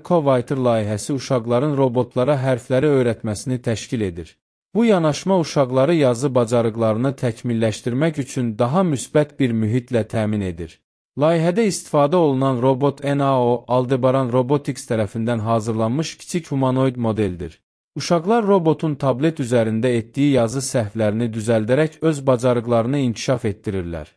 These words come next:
Bu interaktiv proses həm uşaqların öz yazılarını,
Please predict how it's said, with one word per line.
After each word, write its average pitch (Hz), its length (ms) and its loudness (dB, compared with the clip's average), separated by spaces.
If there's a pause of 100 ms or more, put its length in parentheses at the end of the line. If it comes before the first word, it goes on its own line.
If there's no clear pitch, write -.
(360)
Bu 233 120 2
interaktiv 165 760 2
proses 135 500 0
həm 151 200 0
uşaqların 123 680 0
öz 139 240 0
yazılarını, 107 720 0